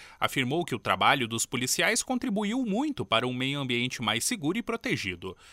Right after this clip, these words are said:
Com base em informações do Serviço de Inteligência e de Denúncias, o Batalhão Ambiental desencadeou grandes operações. A maior delas, a Operação Mata Atlântica em Pé, coordenada pelo Ministério Público do Paraná,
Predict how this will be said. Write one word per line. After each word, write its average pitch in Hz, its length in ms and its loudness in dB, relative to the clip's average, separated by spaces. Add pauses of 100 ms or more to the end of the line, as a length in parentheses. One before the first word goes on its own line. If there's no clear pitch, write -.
(280)
Com 285 200 0
base 240 340 6
em 175 80 0
informações 147 640 0
do 127 80 0
Serviço 131 540 0
de 127 120 -6
Inteligência 120 880 0
e 240 120 -4
de 175 120 0
Denúncias, 120 640 0 (300)
o 330 80 -4
Batalhão 156 640 4
Ambiental 147 720 4
desencadeou 151 720 0
grandes 170 600 4
operações. 180 640 2
A 240 100 2
maior 202 240 6
delas, 113 480 6 (240)
a 110 80 2
Operação 131 480 2
Mata 139 300 6
Atlântica 123 440 0
em 123 120 2
Pé, 135 260 8 (240)
coordenada 127 580 4
pelo 123 220 -2
Ministério 123 480 0
Público 127 400 -2
do 117 80 -2
Paraná, 147 440 6